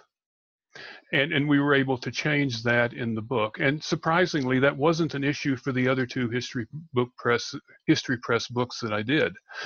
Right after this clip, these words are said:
but it was for this particular one. And he, he was very adamant about that.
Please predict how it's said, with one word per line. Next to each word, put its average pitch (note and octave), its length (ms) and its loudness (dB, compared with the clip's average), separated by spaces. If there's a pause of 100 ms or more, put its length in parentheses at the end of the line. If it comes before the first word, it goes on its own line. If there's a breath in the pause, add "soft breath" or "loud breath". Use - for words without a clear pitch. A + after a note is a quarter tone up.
(180 loud breath)
but C3 260 4
it C#3 100 -2
was D#3 240 2
for D#3 140 -4
this D3 160 -2
particular D#3+ 500 -8
one. G#2 240 -14
And C3+ 240 0
he, C#3 440 -2
he C#3 80 0
was B2+ 260 -4
very C3+ 300 2
adamant C3 480 0
about G2+ 320 -2
that. F2 240 -6